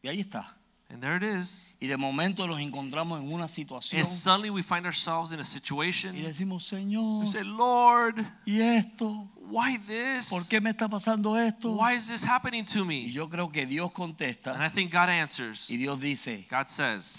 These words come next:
Speaker 1: "Porque no me preguntaste."
Speaker 2: "Because you didn't ask me."
Speaker 1: Amén.
Speaker 2: Amen.
Speaker 1: O los esposos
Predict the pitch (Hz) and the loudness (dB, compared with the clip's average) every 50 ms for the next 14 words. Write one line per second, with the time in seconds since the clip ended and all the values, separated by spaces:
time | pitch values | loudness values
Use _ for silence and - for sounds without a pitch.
0 | - - 120 113 104 123 120 120 131 139 147 147 139 - 151 143 135 143 143 135 | 4 4 4 2 -4 -8 -8 -8 -8 -8 -10 -10 -10 -10 -10 -10 -10 -10 -12 -10
1 | - 151 147 143 139 - - - 135 120 104 90 - - 139 - - 185 160 151 | -8 -6 -6 -6 -6 -8 -12 -14 -14 -14 -14 -8 -8 -6 -4 0 2 2 2 2
2 | 165 156 160 180 180 185 180 185 190 214 202 - - 165 147 117 107 98 98 101 | 2 2 2 2 2 4 2 2 4 4 4 2 0 -4 -8 -12 -12 -14 -18 -20
3 | _ _ _ _ _ - - - - - - - - - _ - - - - - | _ _ _ _ _ -20 -20 -20 -20 -18 -18 -20 -20 -20 _ -20 -20 -18 -18 -18
4 | - _ _ _ _ - 123 139 165 185 202 214 214 208 - - 127 127 143 165 | -20 _ _ _ _ -12 -8 -2 0 0 0 0 -4 -8 -10 -10 -6 0 2 4
5 | 202 233 254 - - - - - - _ _ _ _ _ _ _ _ _ _ _ | 4 2 0 -6 -14 -20 -20 -20 -20 _ _ _ _ _ _ _ _ _ _ _
6 | _ _ _ _ _ _ - - - 185 190 202 202 196 196 196 202 196 - 143 | _ _ _ _ _ _ -20 -8 -2 0 2 4 4 4 2 0 -4 -10 -8 -6
7 | 151 151 147 151 139 - - 180 180 170 143 - - 170 175 | -6 -4 -4 -6 -8 -6 -4 -2 -2 -2 -4 -6 -10 -12 -16